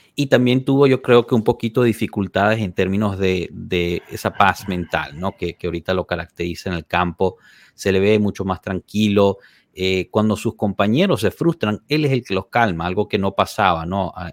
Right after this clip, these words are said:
a finales de la temporada pasada o a principios de esta temporada. Y,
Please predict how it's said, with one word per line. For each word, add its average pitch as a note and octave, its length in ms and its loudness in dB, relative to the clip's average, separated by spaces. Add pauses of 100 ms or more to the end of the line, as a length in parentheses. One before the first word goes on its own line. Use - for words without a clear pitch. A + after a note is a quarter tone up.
(120)
a F2+ 140 -10
finales F2+ 360 -6
de G2+ 40 -4
la F2+ 100 -2
temporada F2+ 420 -6
pasada F#2 340 2
o F#2 80 4
a F2+ 80 0
principios F#2+ 500 -4
de F#2+ 40 -6
esta F#2 160 -8
temporada. F2 680 -6 (600)
Y, F#2+ 160 -4